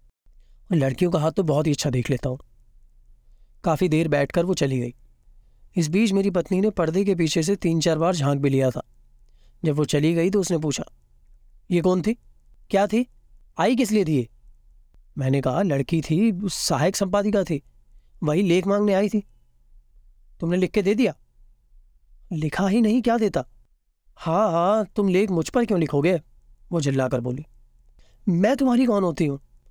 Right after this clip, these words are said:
तुम बाहर की जाने कैसी कैसी गई गुजरी स्त्रियों पर लिखते रहते हो, लेकिन घर की स्त्री पर, अपनी पत्नी पर तुम क्यों लेख लिखोगे?" "मैं सब समझती हूँ, आने दो उस चुड़ैल को दोबारा,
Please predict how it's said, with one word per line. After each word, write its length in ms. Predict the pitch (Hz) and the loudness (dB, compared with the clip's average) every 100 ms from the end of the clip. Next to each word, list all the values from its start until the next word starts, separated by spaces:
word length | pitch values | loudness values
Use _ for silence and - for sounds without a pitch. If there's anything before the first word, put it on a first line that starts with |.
| - - - - | -20 -20 -12 -4
तुम 160 | 196 | -2
बाहर 340 | 156 143 165 185 | 0 0 0 0
की 120 | 208 | 0
जाने 400 | 160 147 151 185 | 0 0 0 0
कैसी 520 | - - 151 143 226 | -2 -2 -2 0 -2
कैसी 420 | 214 170 156 220 | 0 -2 0 0
गई 460 | 175 151 160 180 180 | 0 0 2 2 0
गुजरी 400 | 156 151 170 185 | 0 0 0 0
स्त्रियों 320 | - 180 170 | 0 -2 0
पर 100 | 180 | 0
लिखते 280 | 175 143 156 | -2 0 0
रहते 240 | 135 - | 0 -2
हो, 140 | 139 156 _ _ _ _ _ - - | -6 -8 _ _ _ _ _ -8 -2
लेकिन 260 | 175 202 | 0 0
घर 180 | 127 160 | 0 0
की 160 | 170 233 | 0 -2
स्त्री 240 | - 247 | 0 0
पर, 120 | 247 - - - - | 0 -4 -12 -10 -4
अपनी 260 | - 262 | 0 2
पत्नी 360 | 240 269 247 269 | 2 0 0 2
पर 140 | 190 - - - | 0 -4 -16 -6
तुम 100 | 262 | -2
क्यों 260 | 262 262 262 | 0 2 2
लेख 180 | 185 147 | 2 2
लिखोगे?" 480 | 156 135 147 185 117 - - - - - - - - | 0 2 0 0 -4 -18 -20 -20 -20 -20 -20 -14 -4
"मैं 120 | 208 | -2
सब 200 | 214 208 | 0 -2
समझती 400 | - 208 185 - | 0 0 0 0
हूँ, 140 | 147 - - - - - - | 0 -2 -12 -20 -20 -14 -4
आने 280 | 156 202 202 | 0 2 2
दो 140 | 208 | 0
उस 100 | 247 | 0
चुड़ैल 300 | - 233 226 | 0 0 0
को 100 | 214 | 0
दोबारा, 280 | 185 165 | 0 0